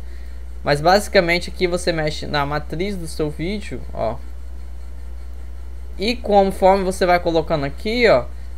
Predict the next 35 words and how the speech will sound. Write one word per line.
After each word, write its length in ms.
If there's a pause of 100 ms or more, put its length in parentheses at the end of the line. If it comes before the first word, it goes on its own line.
(140)
pode 200
ser 140
que 80
fique 300
muito 380
ruim 500 (360)
ou 120
fique 280
legal. 540
Eu 140
tô 120
colocando 360
valores, 580 (140)
é, 240
muito 360
altos 460
aqui, 340
ó, 80
arrastando 500
muito, 520 (480)
pra 120
que 120
vocês 560
percebam 640 (280)
que 260
realmente 580
muda 300
muita 260
coisa 260
no 80
seu 160
vídeo, 420
ó. 160 (640)
Tá 100
vendo? 360